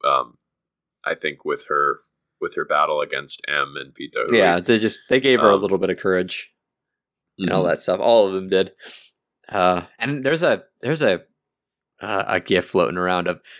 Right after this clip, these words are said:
Speaker 2: there's, like, during the last battle, like, Miyu ties Len's shoes together and, like,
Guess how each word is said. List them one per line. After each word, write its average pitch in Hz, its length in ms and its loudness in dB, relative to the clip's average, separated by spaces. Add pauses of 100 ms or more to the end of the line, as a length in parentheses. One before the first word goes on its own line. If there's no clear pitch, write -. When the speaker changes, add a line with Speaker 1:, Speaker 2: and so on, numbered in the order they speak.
Speaker 2:
there's, 120 180 -2
like, 123 200 0
during 135 180 0
the 131 60 0
last 117 300 2
battle, 113 300 2
like, 98 360 -2 (420)
Miyu 117 400 2
ties 104 720 0 (140)
Len's 98 440 0
shoes 101 360 -6
together 104 560 0 (400)
and, 98 200 -2
like, 90 380 -2